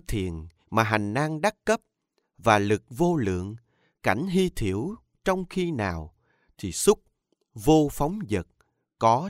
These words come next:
trong khi ấy. Những chân tướng này gọi là pháp thiện. Chư pháp thiện trong khi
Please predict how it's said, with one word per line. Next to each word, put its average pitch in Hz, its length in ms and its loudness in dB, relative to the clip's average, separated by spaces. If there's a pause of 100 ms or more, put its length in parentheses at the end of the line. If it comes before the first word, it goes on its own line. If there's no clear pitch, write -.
trong 117 160 -2
khi 117 220 -4
ấy. 131 380 -6 (680)
Những 113 220 -2
chân 143 340 6
tướng 175 320 -2
này 87 320 -6 (380)
gọi 98 600 -2
là 92 200 -2
pháp - 420 -8
thiện. 85 320 -6 (1500)
Chư 196 180 4
pháp - 320 2
thiện 95 420 -2 (320)
trong 160 220 4
khi 151 440 0